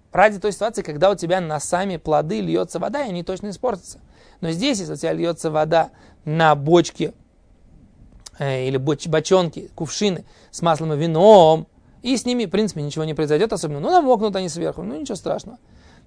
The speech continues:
Так ты бы сказал, «Ле эфсид муат ло хошишу», что то, что мы опасаемся только ради большого ущерба, ради малого ущерба,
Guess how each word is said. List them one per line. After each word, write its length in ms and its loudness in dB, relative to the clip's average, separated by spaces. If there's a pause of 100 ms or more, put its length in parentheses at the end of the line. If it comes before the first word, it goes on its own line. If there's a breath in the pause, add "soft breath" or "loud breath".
Так 220 -6 (140)
ты 100 2
бы 100 6
сказал, 400 4
«Ле 260 4
эфсид 280 -2
муат 460 0
ло 120 2
хошишу», 800 -4 (340 soft breath)
что 140 -16
то, 120 8
что 160 0
мы 200 2
опасаемся 680 2
только 300 -2
ради 160 -2
большого 340 2
ущерба, 200 -2
ради 160 -2
малого 400 4
ущерба, 560 0